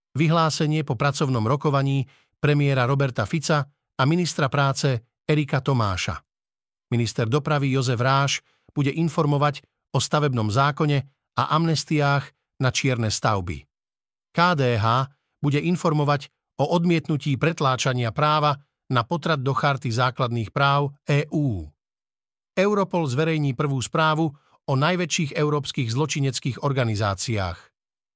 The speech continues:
Dnes v histórii, piateho apríla tisíc šesťsto štrnásť, sa štrnásťročná Pocahontas, dcéra náčelníka indiánskeho kmeňa Powhatan, žijúceho vo Virgínii, vydala za vlastníka tabakových plantáží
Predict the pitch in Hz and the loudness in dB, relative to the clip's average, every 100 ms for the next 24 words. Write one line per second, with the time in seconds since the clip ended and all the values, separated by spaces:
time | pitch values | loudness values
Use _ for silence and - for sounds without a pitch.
0 | _ _ _ _ 110 131 127 110 139 143 | _ _ _ _ -4 0 0 0 -2 0
1 | 160 147 135 127 - _ _ _ 165 170 | 0 0 0 -4 -10 _ _ _ -2 0
2 | 156 143 143 143 170 147 117 - 139 135 | 0 0 0 0 0 0 -2 -2 -4 -4
3 | 147 135 143 - 135 147 151 147 - _ | -4 -2 -4 -4 -2 0 0 -2 -10 _
4 | _ - 151 110 180 151 139 135 151 139 | _ -6 -4 -2 0 0 0 0 -4 -2
5 | 143 117 170 185 143 160 143 160 147 - | -2 0 0 0 2 0 0 0 -2 -8
6 | _ _ _ - 208 214 180 156 156 170 | _ _ _ -2 0 0 0 0 0 -2
7 | 151 147 139 143 151 156 143 131 120 - | -2 -2 -2 -2 -2 0 0 0 -2 0
8 | 117 104 147 156 147 143 _ _ _ 185 | -2 -2 -2 0 0 -2 _ _ _ 0
9 | 165 131 123 131 139 143 _ _ - 131 | 2 0 0 0 0 -6 _ _ -4 0
10 | 180 160 - 143 139 127 165 151 139 143 | 0 -2 0 0 0 0 0 0 0 0
11 | 143 147 143 - _ _ 147 180 185 175 | 0 0 -4 -10 _ _ -4 0 2 0
12 | 147 139 160 160 165 147 139 143 139 139 | 0 0 0 -2 -4 -4 -2 0 0 -2
13 | 127 117 - 160 165 165 151 135 147 143 | -4 -4 -2 -2 0 0 0 0 -2 -4